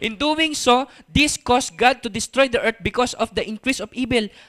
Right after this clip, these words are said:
Masyado nang sumama ang mga tao at umabot na sa aking mukha. Ididestroy ko to sa pamagitan ng tubig. Yon nangyari, mga kapatid.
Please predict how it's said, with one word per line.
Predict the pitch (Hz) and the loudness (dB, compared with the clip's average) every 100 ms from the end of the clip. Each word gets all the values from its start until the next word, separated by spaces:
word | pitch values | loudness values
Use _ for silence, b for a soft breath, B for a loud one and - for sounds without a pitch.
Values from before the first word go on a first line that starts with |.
| _ | _
Masyado | 185 - - 254 214 262 | -10 -6 -4 -4 -4 -6
nang | 262 | -4
sumama | - 262 247 262 262 - | -6 -2 0 0 0 -2
ang | 240 | -6
mga | 240 240 - | -4 -4 2
tao | 254 254 247 B - | 4 4 2 B -10
at | - | -8
umabot | 240 240 254 254 | -2 4 4 4
na | 269 | -2
sa | 254 240 | -4 -4
aking | 240 254 | -4 -6
mukha. | 247 262 226 B | -2 -2 -2 B
Ididestroy | - 226 254 226 240 - 247 | -8 -2 -2 -2 -4 0 0
ko | 247 | 0
to | 247 | -4
sa | 226 | -4
pamagitan | 233 226 233 233 226 | -4 -4 -4 -2 2
ng | 262 285 b _ | 2 0 b _
tubig. | 214 233 254 185 | -4 -2 -4 -4
Yon | - 127 185 202 | -8 -4 -4 -4
nangyari, | 190 180 185 190 | -2 -2 -2 -2
mga | 180 | -4
kapatid. | 180 196 220 | -4 -4 -6